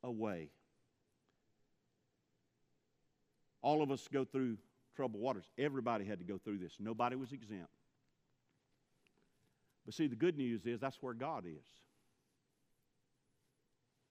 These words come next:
He said, "I'll never leave you,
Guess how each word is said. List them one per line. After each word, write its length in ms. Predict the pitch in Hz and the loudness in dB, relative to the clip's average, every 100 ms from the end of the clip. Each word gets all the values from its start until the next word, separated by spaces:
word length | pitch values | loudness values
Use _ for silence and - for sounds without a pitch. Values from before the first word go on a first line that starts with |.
| _ _ _ _ _ _ _ _ _ _ _ _ _ - | _ _ _ _ _ _ _ _ _ _ _ _ _ -12
He 80 | 101 | -6
said, 160 | 113 | 0
"I'll 160 | 110 113 | 2 2
never 260 | 113 113 | 0 -2
leave 260 | 120 107 | -2 -4
you, 100 | 82 | -6